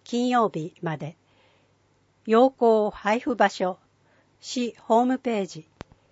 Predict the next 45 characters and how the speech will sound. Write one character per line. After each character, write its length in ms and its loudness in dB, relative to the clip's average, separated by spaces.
健 200 0
康 160 -4
推 240 -2
進 300 -6
課。 280 -4
事 220 -4
前 200 0
に 360 -4
連 180 2
絡 260 -2
の 160 2
上 240 2
お 100 -4
越 220 -4
し 40 -16
く 100 -10
だ 120 -4
さ 200 -10
い。 120 -14
応 200 6
募 120 2
書 200 -2
類 220 0
の 180 -4
受 300 -4
付 280 -8
期 140 -16
間、 300 -12
八 320 -2
月 260 0
二 160 -2
十 220 -4
八 340 -4
日 340 -6
水 300 -4
曜 180 0
日 140 -8
か 140 -6
ら 200 -6
三 280 0
十 200 -4
日 340 -8
金 300 -4
曜 220 0
日。 160 -16